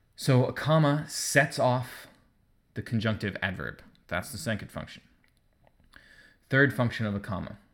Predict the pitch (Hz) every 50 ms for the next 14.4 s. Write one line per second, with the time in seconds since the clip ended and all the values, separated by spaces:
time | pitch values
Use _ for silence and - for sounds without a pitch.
0 | _ _ _ _ _ _ _ _ _ _ _ _ _ _ _ _ _ _ _ _
1 | _ _ _ _ _ _ _ _ _ 110 - - - 135 156 156 156 147 147 143
2 | - 143 139 127 123 - 117 123 127 127 127 123 - - 120 117 107 95 110 110
3 | 107 101 - - 104 98 - - - 135 127 - 143 135 131 127 127 - - -
4 | - 135 135 135 - - 123 117 117 117 117 110 - - 107 110 104 107 101 -
5 | - 98 104 101 98 95 - - - - 104 - - 98 98 98 95 98 104 101
6 | - 95 95 98 104 104 98 92 - - _ _ - - - - - 92 92 90
7 | 90 82 82 - - - _ _ _ - _ - 92 90 82 73 - - - -
8 | - _ _ _ _ _ _ _ _ _ _ - _ _ _ _ _ _ _ _
9 | - - - 110 98 90 - - - _ _ _ _ _ _ _ _ _ _ 113
10 | 104 120 120 - 127 135 143 123 92 104 127 151 165 151 104 110 101 95 98 95
11 | 98 95 95 95 92 95 95 95 101 95 87 92 95 101 110 113 123 127 123 117
12 | 113 110 110 110 - - 110 107 107 107 104 101 98 - - - - 104 104 104
13 | 98 95 95 - - 95 92 92 - - 101 92 - - 92 87 - - - -
14 | - 85 71 50 50 - -